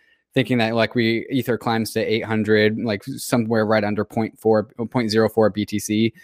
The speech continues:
And then we have, like, our first, like, big forty, thirty to forty percent drawdown. Uh, somebody's at my door. Fuck. Um, and then, and then that's, that's when, like, the first wave of retail, like, gets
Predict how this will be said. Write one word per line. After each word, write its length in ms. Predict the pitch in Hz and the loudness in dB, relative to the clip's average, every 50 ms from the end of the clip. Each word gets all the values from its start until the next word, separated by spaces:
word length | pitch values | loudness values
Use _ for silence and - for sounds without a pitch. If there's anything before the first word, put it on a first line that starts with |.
| - - - _ _ _ _ _ | -20 -20 -20 _ _ _ _ _
And 100 | - 123 | 2 4
then 200 | 120 117 113 113 | 4 6 6 6
we 100 | 110 110 | 4 4
have, 320 | 98 110 104 104 98 107 - - | 4 4 2 2 2 -2 -8 -4
like, 240 | 117 113 110 104 95 - | 0 0 0 0 0 -2
our 120 | - 107 98 | -2 -2 -2
first, 400 | - - 110 107 104 - - - | 0 0 0 0 0 0 -2 -2
like, 200 | 104 104 92 - | -2 -2 0 0
big 260 | 107 104 101 101 98 | 0 0 0 0 -2
forty, 400 | - - 120 110 107 101 101 104 101 | -4 0 2 2 2 2 0 -2 0
thirty 260 | - 139 139 131 127 | 2 4 4 4 4
to 100 | 117 117 | 2 2
forty 260 | - - 120 117 117 | 4 4 4 4 4
percent 400 | - 113 107 - 110 110 110 101 - | 2 0 0 0 0 0 0 -2 -2
drawdown. 480 | 107 98 104 107 113 117 120 127 139 139 - - - - - - - - - - | 0 2 2 4 4 4 4 2 2 0 -4 -12 -14 -16 -16 -16 -16 -16 -8 -2
Uh, 380 | 110 107 104 101 98 98 101 - - | 2 4 6 6 6 6 4 2 -2
somebody's 500 | 113 - - - - 107 92 92 92 - | -8 -8 -8 -6 -4 -4 -4 -4 -4 -4
at 60 | 76 | -4
my 120 | - 85 87 | -4 -4 -6
door. 260 | - - - 80 - | -4 -2 -2 -2 -4
Fuck. 340 | - - - - - - _ _ _ _ _ _ _ _ | -4 -10 -12 -12 -12 -14 _ _ _ _ _ _ _ _
Um, 440 | - 113 107 104 98 92 92 92 - - _ | 0 2 2 2 2 0 -2 -6 -10 -6 _
and 160 | 123 117 113 | 0 2 4
then, 340 | 113 110 107 107 107 107 110 - | 4 4 4 4 2 0 -2 -2
and 80 | 110 110 | 0 0
then 440 | 107 104 104 101 98 101 101 98 | 2 2 2 2 0 -2 -2 0
that's, 460 | 95 110 101 98 - - - - - - | 2 4 4 4 2 2 -2 -4 -4 0
that's 260 | - 127 120 - - | 0 2 2 2 2
when, 140 | 131 127 120 | 0 2 2
like, 160 | 120 113 - | 2 2 0
the 80 | 117 | 0
first 300 | 110 - - 110 104 - | -2 0 -2 -2 0 2
wave 180 | 113 107 107 104 | 2 2 2 2
of 120 | 101 92 | 0 -4
retail, 540 | 95 98 95 95 - 113 107 110 113 113 - _ | -4 -6 -6 -2 0 0 2 2 0 -2 -4 _
like, 180 | 123 107 98 - | -4 -4 -2 -2
gets 240 | 107 92 - - | -4 -4 -4 -10